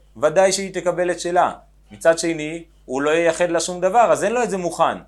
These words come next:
ברגע שהוא צריך לארגן את הכסף, לארגן את החפצים, אז הוא כבר יחשוב פעמיים לפני שהוא יגרש. וגזר טומאה על כלי מתכות. הוא גם גזר, שמעון בן שטח, שכלי מתכות, והגמרא תבאר לקמן מה הוא גזר שמה, כלי,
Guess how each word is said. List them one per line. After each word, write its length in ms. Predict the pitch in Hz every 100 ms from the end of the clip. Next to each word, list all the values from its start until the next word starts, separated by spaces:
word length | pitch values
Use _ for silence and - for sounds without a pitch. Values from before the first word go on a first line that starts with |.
| _ _ -
ברגע 220 | 127 190
שהוא 160 | 175
צריך 180 | 170 185
לארגן 420 | 185 170 180 185 233
את 40 |
הכסף, 400 | - - 131 - 117
לארגן 420 | 127 123 131 233
את 100 | 202 175 147 127 - _
החפצים, 680 | - 143 143 139 151 151 170 175 _ _
אז 300 | 175 202 185
הוא 100 | 165
כבר 120 | 165
יחשוב 340 | 165 160 190 180
פעמיים 500 | 185 165 170 185 170
לפני 280 | 156 165 151
שהוא 100 | 160
יגרש. 500 | 151 147 135 131 - _ _
וגזר 420 | 107 113 117 147 180
טומאה 260 | 180 202
על 80 | 196
כלי 200 | - 165
מתכות. 680 | 180 180 180 220 - - _ _ _ _ _ _ _
הוא 140 | 104
גם 140 | 139 131
גזר, 400 | 127 175 180 120 - -
שמעון 320 | - 175 175
בן 100 | 151
שטח, 380 | - 107 117 131 - _
שכלי 380 | - 131 160 196
מתכות, 480 | 190 180 160 185 156
והגמרא 340 | 151 143 160
תבאר 320 | 175 165 160 175
לקמן 460 | 170 156 165 165
מה 100 | 151
הוא 180 | 170 160
גזר 280 | 147 156 160
שמה, 420 | - 135 156 202 - _ _ _ -
כלי, 340 | 139 139 135